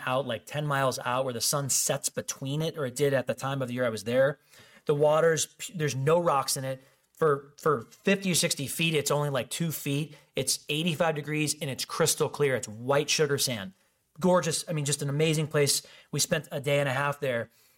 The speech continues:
um, just doing, like, a little day trip. And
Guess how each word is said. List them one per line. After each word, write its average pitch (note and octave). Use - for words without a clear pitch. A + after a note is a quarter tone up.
um, C3
just C3+
doing, D3
like, C3
a -
little C3
day B2+
trip. A#2+
And C#3